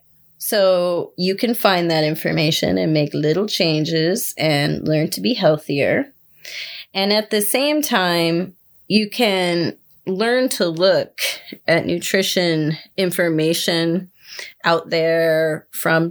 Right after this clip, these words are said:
doctors and trainers and the internet and begin to decipher it for yourself and say, "Okay, well, what does the science say?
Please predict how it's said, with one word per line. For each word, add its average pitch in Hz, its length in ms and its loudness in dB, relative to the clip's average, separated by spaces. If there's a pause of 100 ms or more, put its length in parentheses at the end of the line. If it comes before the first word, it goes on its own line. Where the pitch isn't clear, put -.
doctors 220 640 0
and 139 300 -4
trainers 190 760 0
and 135 320 0
the 139 260 -2
internet 196 960 0 (720)
and 175 440 0 (500)
begin 285 300 2
to 277 120 0
decipher 202 540 0
it 180 180 0
for 185 140 -2
yourself 156 640 0 (340)
and 180 300 0
say, 170 420 2
"Okay, 220 720 2
well, 196 540 0 (840)
what 185 400 0 (640)
does 208 240 2
the 208 140 2
science 156 560 0
say? 143 580 2